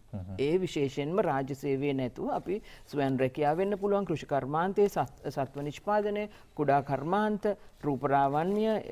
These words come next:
Speaker 2: මේ, මේ, මේ පොලේ ඉන්න එළවලු වෙලෙන්දාගේ ඉඳලා සංචාරක කර්මාන්තය වෙන්න පුළුවන්. මේ හැම දෙයකම අරගත්තම විශේෂයෙන්ම කියන්න ඕනේ රටේ ආර්ථිකය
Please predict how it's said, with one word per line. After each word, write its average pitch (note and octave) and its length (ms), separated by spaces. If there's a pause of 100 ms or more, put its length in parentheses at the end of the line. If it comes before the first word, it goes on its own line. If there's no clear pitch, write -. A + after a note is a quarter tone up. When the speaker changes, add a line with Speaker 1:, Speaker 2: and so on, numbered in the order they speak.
(160)
Speaker 2:
මේ, C#3+ 280
මේ, G3 380
මේ F3 320 (360)
පොලේ F#3 320
ඉන්න A3+ 200
එළවලු G#3 440
වෙලෙන්දාගේ D#3 760
ඉඳලා G#2+ 260 (300)
සංචාරක C3+ 600
කර්මාන්තය E3 640
වෙන්න G#3+ 240
පුළුවන්. G#3+ 260
මේ A3+ 160
හැම E3 320
දෙයකම E3 520 (500)
අරගත්තම E3 640 (600)
විශේෂයෙන්ම G#3+ 600
කියන්න F#3 280
ඕනේ G3 180
රටේ E3 280
ආර්ථිකය D3+ 480